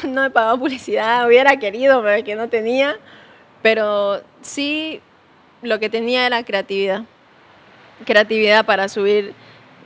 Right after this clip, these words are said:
eh, contenidos a las redes sociales, para que la gente se in-, tenga intriga. Eh, y lo más importante, que la música les guste a la gente, porque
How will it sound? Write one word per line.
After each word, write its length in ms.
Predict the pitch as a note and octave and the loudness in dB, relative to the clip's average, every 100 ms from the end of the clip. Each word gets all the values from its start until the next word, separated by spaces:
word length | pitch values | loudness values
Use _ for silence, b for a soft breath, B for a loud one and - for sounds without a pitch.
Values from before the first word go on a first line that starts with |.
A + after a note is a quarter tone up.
| - | -12
eh, 140 | - | -10
contenidos 680 | G#3 G#3+ G#3+ G#3 G#3 G#3 G#3 | -2 -2 0 -2 -2 -2 -2
a 380 | G3 F#3+ F#3+ F#3+ | -2 -2 -4 -6
las 140 | F#3+ G#3 | -6 -2
redes 220 | G#3 G#3+ | 0 -2
sociales, 600 | - B3 B3 A#3+ A#3 A3 | -8 0 2 2 0 -4
para 220 | G#3 F#3+ | -6 -6
que 80 | F#3 | -8
la 100 | F#3+ | -10
gente 280 | G3+ G#3+ G#3 | -10 -10 -10
se 120 | G#3 | -12
in-, 220 | F#3 F#3+ - - - _ | -14 -16 -20 -20 -20 _
tenga 280 | G#3+ G#3+ F#3+ | -8 -6 -10
intriga. 760 | G3 A3+ B3+ B3+ A#3+ A3+ A#3+ - - - - - - - | -4 -4 -2 -4 -4 -4 -8 -14 -20 -20 -20 -20 -20 -12
Eh, 340 | G3 G3+ - | -8 -8 -8
y 60 | B3+ | -4
lo 100 | B3+ | 2
más 160 | D4 | 4
importante, 640 | F4 D4 C4+ D#4 D4 C4+ G#3 | 4 4 2 2 2 0 -6
que 320 | A#3 G3+ F#3+ | -6 -6 -6
la 200 | G3+ G#3+ | -4 -2
música 600 | A#3 C#4+ E4+ B3+ C#4+ F#4+ - _ _ _ _ _ _ _ _ _ _ _ _ _ | -2 -4 -4 -4 -2 -4 -8 _ _ _ _ _ _ _ _ _ _ _ _ _
les 280 | A#3 G#3+ A3 | -8 -6 -4
guste 340 | C4 D#4+ D4+ | -4 -4 -2
a 80 | G3 | -4
la 120 | F#3+ | -2
gente, 320 | B3 A3+ B3 | -6 -6 -8
porque 500 | A#3+ G#3 F#3+ G3+ F#3+ | -8 -10 -10 -10 -12